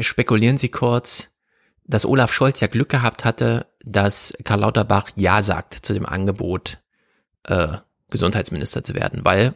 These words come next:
und das ist dann Zitat Pavel, was hätte Scholz gemacht, wenn er ihm abgesagt hätte? Als ich das gehört habe, habe ich mir gedacht, ja, man kann sich super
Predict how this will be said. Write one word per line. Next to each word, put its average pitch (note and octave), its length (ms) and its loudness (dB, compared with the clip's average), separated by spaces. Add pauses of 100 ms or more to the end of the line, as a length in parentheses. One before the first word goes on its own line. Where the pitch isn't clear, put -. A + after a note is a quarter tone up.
(180)
und G2 80 -2
das G2 100 -2
ist - 80 -8
dann G2 140 -2
Zitat - 340 -2
Pavel, G2+ 320 2
was A#2 160 2
hätte C#3+ 320 4
Scholz A#2+ 300 0
gemacht, A2 300 0
wenn G2+ 100 2
er G2 80 0
ihm G2+ 100 2
abgesagt - 500 -2
hätte? - 280 -8 (480)
Als - 140 -10
ich - 40 -4
das A#2+ 160 0
gehört A2 200 2
habe, G#2+ 100 -2
habe G#2 80 0
ich - 80 -4
mir G#2 60 2
gedacht, G#2 320 -2
ja, B2 180 2
man A2 200 -2
kann F#3 260 0
sich C#3+ 200 -2
super F3 220 -2